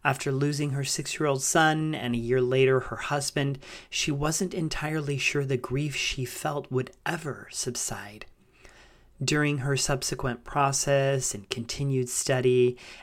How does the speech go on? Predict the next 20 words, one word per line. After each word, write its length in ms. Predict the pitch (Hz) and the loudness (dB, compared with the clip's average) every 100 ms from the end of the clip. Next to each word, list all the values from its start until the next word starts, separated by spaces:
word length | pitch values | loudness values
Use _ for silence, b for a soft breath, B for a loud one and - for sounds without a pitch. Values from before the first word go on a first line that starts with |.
| - | -4
and 160 | 127 | 0
seeking 540 | 123 - 185 185 190 170 | 2 6 6 6 0 -2
of 160 | 156 | -4
truth, 480 | - - 151 147 - - | -6 -2 0 -2 -6 -4
she 200 | - 170 | -2 0
discovered, 800 | 160 - - 156 156 151 143 139 B B B | 0 0 2 2 2 4 4 2 B B B
tucked 360 | - 196 190 190 | 2 2 2 2
in 80 | 165 | 2
the 80 | |
gospel 500 | 139 135 139 - 151 | 6 6 6 2 2
of 140 | 131 120 | 2 0
truth, 680 | - 139 123 120 120 - - - _ | 0 4 4 2 -4 -12 -20 -20 _
the 80 | 131 | -2
Gnostic 460 | 123 117 120 - 127 | 2 2 0 -4 0
Gospels, 680 | 117 110 - - 113 120 B B B - | 0 0 -4 -6 -4 -4 B B B -12
practice 580 | - 135 - 165 151 247 | -6 -6 -6 -8 -8 -10
versus 580 | 127 123 117 - 123 131 | -6 -2 -2 -2 -4 -4
belief. 920 | - 120 113 113 104 - - - - - B B B B B | -6 -6 -4 -6 -8 -12 -14 -16 -18 -20 B B B B B
Our 260 | 151 147 147 | 2 4 4
beliefs, 1160 | 139 143 139 156 185 240 - - - - - | 4 2 2 0 0 -4 -8 -12 -8 -4 -4